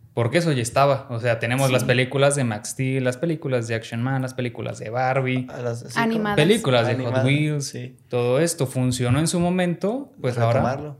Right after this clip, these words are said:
Speaker 1: hay que retomarlo.
Speaker 2: Aquí hay algo que me parece también muy curioso en el caso de Barbie,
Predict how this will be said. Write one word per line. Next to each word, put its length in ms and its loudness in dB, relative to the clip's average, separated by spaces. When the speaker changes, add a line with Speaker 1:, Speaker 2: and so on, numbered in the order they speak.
Speaker 1:
hay 140 -10
que 100 -6
retomarlo. 460 -4
Speaker 2:
Aquí 340 -4
hay 220 0
algo 320 -4
que 120 -6
me 140 -4
parece 340 -4
también 320 -8
muy 140 -8
curioso 840 -8
en 220 -10
el 320 -10
caso 240 -6
de 160 -8
Barbie, 540 -8